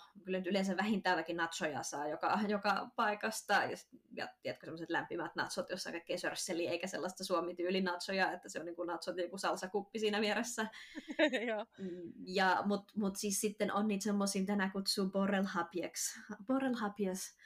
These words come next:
Speaker 1: eli niinku semmosia pikkusnäkkejä. Et me puhuttiin näistä ryppymakkaroista <laughs> ja,
Speaker 2: <laughs> Joo.
Speaker 1: ja omituisista upopaistetuista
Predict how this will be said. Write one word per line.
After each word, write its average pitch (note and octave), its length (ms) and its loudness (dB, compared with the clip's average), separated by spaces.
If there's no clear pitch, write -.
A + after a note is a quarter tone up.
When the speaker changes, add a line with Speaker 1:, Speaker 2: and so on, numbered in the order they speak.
Speaker 1:
eli F3+ 140 -2
niinku F3 160 -6
semmosia F#3+ 200 -2
pikkusnäkkejä. F3+ 1000 -2
Et - 180 -6
me A3 120 0
puhuttiin A3+ 420 2
näistä E3+ 480 0
ryppymakkaroista G3 1000 2
<laughs> - 40 4
ja, A3+ 120 6
Speaker 2:
<laughs> - 0 -
Joo. C4 100 -4
Speaker 1:
ja G3 340 4
omituisista G#3+ 680 2
upopaistetuista G#3 1000 0